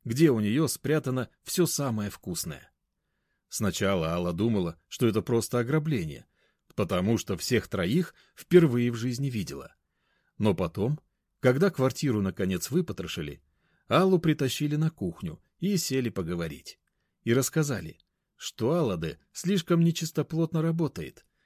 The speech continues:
берет товар на реализацию, а по ходу дела прихватывает всякие ценные вещи. И все бы ничего,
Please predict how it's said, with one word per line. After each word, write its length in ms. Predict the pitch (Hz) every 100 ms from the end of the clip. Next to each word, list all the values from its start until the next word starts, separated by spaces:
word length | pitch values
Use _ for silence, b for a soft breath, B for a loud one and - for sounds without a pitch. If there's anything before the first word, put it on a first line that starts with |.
| _
берет 480 | - 85 95 139 180
товар 380 | - 107 117 123
на 160 | 98 92
реализацию, 760 | 85 80 78 92 120 - 139 - B B
а 120 | B
по 100 | 123
ходу 320 | 170 180 151 135
дела 340 | 170 180 87 b b
прихватывает 680 | - 170 - 220 208 190 175
всякие 420 | - 190 175 190
ценные 460 | 175 - 180 180 185
вещи. 480 | 120 165 - - _ _ _ _ _ -
И 100 | 175
все 260 | - 254
бы 140 | 175 101
ничего, 500 | 90 - 82 73